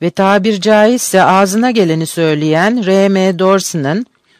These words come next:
bin dokuz yüz altmış üçteki çalışmasına nazaran konuyu tekrar ele aldığı bin dokuz yüz yetmiş iki A çalışmasında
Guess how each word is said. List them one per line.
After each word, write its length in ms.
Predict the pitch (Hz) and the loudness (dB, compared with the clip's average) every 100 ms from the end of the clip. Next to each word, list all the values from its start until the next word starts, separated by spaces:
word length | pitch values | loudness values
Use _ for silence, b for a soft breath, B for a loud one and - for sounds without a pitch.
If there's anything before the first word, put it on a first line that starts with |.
| B B B | B B B
bin 180 | 185 202 | -2 0
dokuz 280 | 226 262 247 | -2 -4 -6
yüz 160 | 233 | -2
altmış 380 | 202 190 190 185 | -2 -2 -6 -6
üçteki 380 | 196 - 208 240 | -8 -4 -4 -2
çalışmasına 760 | 214 180 165 180 185 214 214 | -2 0 -2 -2 -2 0 0
nazaran 540 | 196 151 147 131 147 220 | 0 0 -2 -2 -2 -4
konuyu 440 | - 196 202 226 | -4 -2 0 -2
tekrar 420 | - 240 - 185 | -2 -2 0 0
ele 240 | 156 143 143 | 2 2 2
aldığı 600 | 139 143 135 139 139 196 262 B B B B - | 2 0 -2 -2 0 -2 -4 B B B B -8
bin 200 | 185 190 | -2 -2
dokuz 220 | 196 220 | -2 -6
yüz 140 | 180 175 | -6 -2
yetmiş 400 | 196 - 185 185 | -4 -4 -8 -8
iki 240 | - 233 | -4 -2
A 300 | 180 185 214 | 0 0 0
çalışmasında 1120 | - 185 170 - 175 165 - 151 147 143 208 | 0 0 0 -2 -2 -4 -4 -6 -2 0 -2